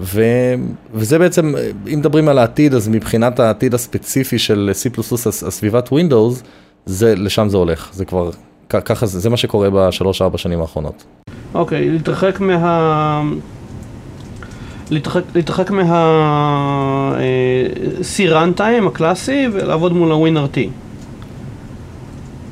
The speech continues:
Speaker 1: נכון.
Speaker 2: אוקיי, אני, אני לא כל כך בטוח שאני אוהב את זה, אני מעדיף, אה, אתה יודע, לעבוד מול ה-C plus plus, אה, כפי שהגדרנו אותו.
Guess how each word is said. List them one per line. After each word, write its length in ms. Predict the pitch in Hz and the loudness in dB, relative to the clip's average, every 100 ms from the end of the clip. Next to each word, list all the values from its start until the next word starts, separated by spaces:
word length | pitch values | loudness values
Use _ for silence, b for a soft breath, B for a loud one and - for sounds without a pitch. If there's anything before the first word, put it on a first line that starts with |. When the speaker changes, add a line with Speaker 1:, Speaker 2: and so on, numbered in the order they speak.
| - - | -14 -2
Speaker 1:
נכון. 340 | 110 98 90 76 - - - - - - - - - | 0 2 0 -4 -8 -16 -16 -16 -16 -16 -18 -12 -4
Speaker 2:
אוקיי, 380 | 180 185 - 120 | -2 -2 -2 -2
אני, 200 | 170 165 | 0 0
אני 160 | 175 | 2
לא 200 | 180 196 190 | 2 0 -2
כל 60 | |
כך 60 | - | -6
בטוח 260 | 196 202 | -4 -2
שאני 220 | 190 180 196 | 0 0 2
אוהב 140 | 220 | 0
את 80 | 190 | 0
זה, 200 | 165 139 | 0 0
אני 160 | 143 | 0
מעדיף, 520 | 143 143 139 156 - 170 | 0 0 0 -2 -4 0
אה, 600 | 165 156 156 151 147 147 B B B B | 2 4 2 0 0 -2 B B B B
אתה 80 | 143 | 0
יודע, 240 | 175 151 | 2 4
לעבוד 380 | 131 147 147 165 | 4 2 2 2
מול 240 | 170 160 | 2 2
ה-C 540 | 151 143 143 143 170 143 | 2 2 0 0 -2 0
plus 180 | 156 175 | -2 0
plus, 260 | 165 - | 0 2
אה, 380 | 170 160 156 151 139 | 4 4 4 0 0
כפי 200 | 143 160 | -2 0
שהגדרנו 480 | 165 151 180 180 | 2 4 4 4
אותו. 240 | 139 117 | 2 0